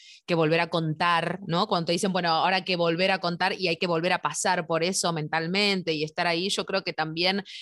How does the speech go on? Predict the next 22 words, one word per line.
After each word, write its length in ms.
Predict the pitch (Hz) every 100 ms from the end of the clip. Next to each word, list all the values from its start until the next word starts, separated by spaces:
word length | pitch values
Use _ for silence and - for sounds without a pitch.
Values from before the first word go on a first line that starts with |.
| - -
es 200 | 185 208
una, 500 | 196 160 143 135 120
es 120 | -
una 140 | 226 185
carencia, 680 | 151 165 165 151 - 143 127
¿no? 200 | 185 427 453
Hoy 140 | 165
que 120 | -
tiene 300 | 156 160 156
agremiados, 1080 | 147 151 147 175 185 175 165 160 170 - 175
que, 460 | 165 151 143 139 131
que 100 | 165
cada 220 | 180 220
vez 180 | 226 262
menos 360 | 226 247 254 254
tienen 260 | 226 233
los 140 | 208 185
clubes, 420 | 277 277 240 208
porque 240 | 180 160
también 300 | 165 160 170
los 100 | 170
clubes 360 | 170 180 175